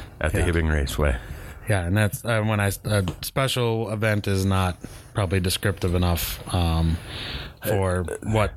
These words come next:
Speaker 2: what this gentleman meant.
Speaker 1: The, uh, yeah, I don't think it's a special event is really a good term for it. I, I think it should be more of a family gathering.
Speaker 2: Yes, yes, and, uh,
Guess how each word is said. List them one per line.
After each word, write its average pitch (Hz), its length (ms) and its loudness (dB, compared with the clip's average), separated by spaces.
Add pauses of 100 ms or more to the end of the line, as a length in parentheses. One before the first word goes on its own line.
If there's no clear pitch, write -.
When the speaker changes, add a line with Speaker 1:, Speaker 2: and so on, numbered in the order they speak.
Speaker 2:
what 110 180 0
this 104 160 0
gentleman 98 460 2
meant. 92 340 2 (320)
Speaker 1:
The, 123 80 2 (180)
uh, 151 140 0
yeah, 131 260 0
I 131 120 0
don't 147 180 0
think 117 180 -2
it's 90 120 -2
a 85 80 -4
special 110 360 0
event 101 280 2
is 87 160 0 (180)
really 95 540 0
a 92 40 0
good 90 220 -2
term 92 180 0
for 90 220 2
it. 85 140 2 (100)
I, 98 80 0
I 90 40 2
think 98 280 0
it 80 100 -2
should 87 140 -2
be 82 140 2
more 87 240 2
of 82 80 4
a 71 120 0
family 85 360 2
gathering. 76 640 -2 (400)
Speaker 2:
Yes, - 440 0
yes, 104 440 0 (340)
and, 101 460 2
uh, 95 340 2